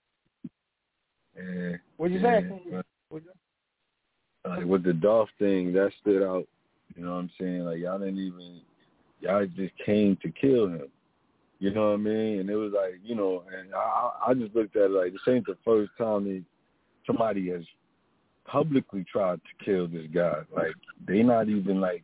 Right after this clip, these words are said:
Speaker 1: trying to sneak up on this nigga. They're shooting at him wherever they,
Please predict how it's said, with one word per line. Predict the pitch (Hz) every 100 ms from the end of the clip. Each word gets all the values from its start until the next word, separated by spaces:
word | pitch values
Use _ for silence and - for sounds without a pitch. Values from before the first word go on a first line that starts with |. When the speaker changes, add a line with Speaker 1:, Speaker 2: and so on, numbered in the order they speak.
| -
Speaker 1:
trying | 110 107 101 95
to | 82 - -
sneak | 110 110
up | 110 120 -
on | 95 85
this | 80 -
nigga. | 82 80 78 76
They're | 90 98 87 - - _ _ _ - -
shooting | 123 123 107 95
at | 90
him | 92 92 90
wherever | 85 90 104 104 101
they, | - 95 90